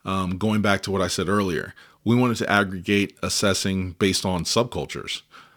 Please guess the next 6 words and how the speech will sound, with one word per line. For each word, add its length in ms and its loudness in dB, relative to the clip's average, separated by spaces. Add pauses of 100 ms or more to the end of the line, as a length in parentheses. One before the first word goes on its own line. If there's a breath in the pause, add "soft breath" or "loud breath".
(200 loud breath)
We 160 2
wanted 260 2
to 380 2
create 360 0
adaptive 540 0
assessing 560 -6